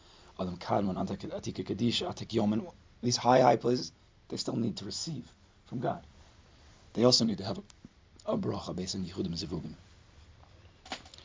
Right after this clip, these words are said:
And in, in Zman,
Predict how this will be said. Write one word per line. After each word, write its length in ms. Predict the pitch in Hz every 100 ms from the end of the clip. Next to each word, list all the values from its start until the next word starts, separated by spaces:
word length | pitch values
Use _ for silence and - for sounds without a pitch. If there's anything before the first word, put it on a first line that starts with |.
| - - - - - - -
And 160 | 107 104 - -
in, 200 | - 127 -
in 240 | 147 131 -
Zman, 600 | 110 107 135 135 156 233